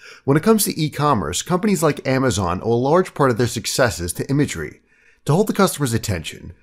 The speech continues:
most product descriptions need to be short and to the point. This means you want the photos to speak volumes. Imagine, if you will, you've gone through the effort to create the right product, buy the ideal domain name,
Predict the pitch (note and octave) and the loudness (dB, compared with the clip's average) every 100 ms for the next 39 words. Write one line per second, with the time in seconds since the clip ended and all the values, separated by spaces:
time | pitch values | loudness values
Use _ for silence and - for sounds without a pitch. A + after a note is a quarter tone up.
0 | _ D3 F#3+ - F3+ E3+ D#3+ A2 - F#2 | _ 2 2 2 2 2 0 -4 -4 -6
1 | A2+ A2+ D#3 E3+ F#3 F3 - A2 - A2+ | -6 -4 -4 -2 -2 -2 0 0 0 -2
2 | A2 F#2+ - A#2 C2+ - _ _ _ - | -2 -2 -4 -6 -6 -16 _ _ _ 0
3 | F#3 D3 C3 A2 A#2+ C3+ B2+ B2 - G3+ | 2 2 0 2 0 2 0 -2 2 4
4 | A#2+ F#2+ - A2 C#3 B2 F2+ G#2+ A2+ G2 | 4 0 -2 0 0 0 0 0 0 -2
5 | F2 - - - - _ _ _ - F3 | -6 -14 -14 -16 -18 _ _ _ 0 4
6 | G#3+ G#3 F#3+ - B2 G#2 G#2 G#2+ G#2 G2+ | 4 6 4 4 2 4 4 2 -4 -4
7 | D3+ E3+ F3+ E3+ B2 A2 A#2 - - G#2+ | 0 0 0 -2 2 2 0 -8 -4 -4
8 | F2+ F2 G2+ C3 - B2 A#2+ A#2+ - - | -4 -4 -2 -2 0 0 2 0 -6 -20
9 | - - - F#2+ F2 E2+ E2+ C3 C#3+ C3 | -20 -10 -4 -2 -2 -6 0 2 4 2
10 | C3+ C#3 C3 C3+ C3+ B2+ | 2 2 2 2 0 -2